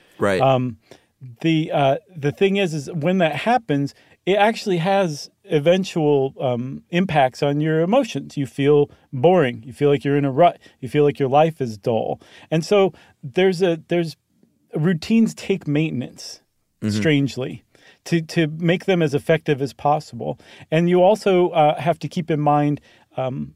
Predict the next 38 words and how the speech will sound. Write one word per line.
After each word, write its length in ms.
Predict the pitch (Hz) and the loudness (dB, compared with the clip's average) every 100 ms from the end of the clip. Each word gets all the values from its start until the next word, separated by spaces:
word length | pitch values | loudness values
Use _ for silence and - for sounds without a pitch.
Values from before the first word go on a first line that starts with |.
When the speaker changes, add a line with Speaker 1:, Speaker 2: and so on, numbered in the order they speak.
| _ | _
Speaker 2:
what's 280 | 143 180 - | 0 0 2
coming 300 | 185 170 160 | -2 0 2
down 200 | 151 139 | 0 0
the 60 | 131 | -6
pike. 420 | - 165 - - - | -4 -6 -6 -20 -4
Like, 180 | 131 | -4
for 140 | - 147 | 0 0
example, 420 | 131 143 147 147 | 0 -2 0 0
one 160 | 143 143 | 2 2
of 80 | |
the 140 | 135 117 _ - | 0 -2 _ 2
best 340 | 196 180 - | 2 2 0
ways 360 | 143 120 - - _ _ - | 0 0 -4 -14 _ _ -10
to 80 | 139 | -2
completely 800 | 156 - 143 202 196 160 147 - - | -2 -2 -2 -2 0 0 0 -6 -10
run 280 | 135 151 147 | 0 2 2
a 60 | |
routine 460 | 131 139 117 147 139 | 2 -2 -2 -2 0
off 180 | 131 - | 0 -2
the 120 | 139 | -4
rails 340 | 120 120 139 - - | 0 0 -2 -6 -8
is 140 | 156 | -8
to 100 | - | -4
go 100 | 170 202 | 2 2
on 120 | 208 | 2
vacation. 580 | 214 - 240 - 151 - _ _ _ - | -2 -2 -6 -8 -14 -18 _ _ _ -8
Speaker 1:
Oh, 60 | 95 | 2
Speaker 2:
Well, 180 | 180 202 | 4 4
Speaker 1:
boy. 80 | 185 | 2
Speaker 2:
if 40 | |
you 60 | 185 | 0
know 180 | 175 190 | 2 2
you're 140 | 190 | 2
gonna 160 | 175 175 | 2 2
Speaker 1:
Yeah. 60 | |
Speaker 2:
go 100 | 180 | 2
on 140 | 180 165 | 2 2
vacation, 640 | 156 - 247 226 - 147 | 0 0 -2 0 -2 -2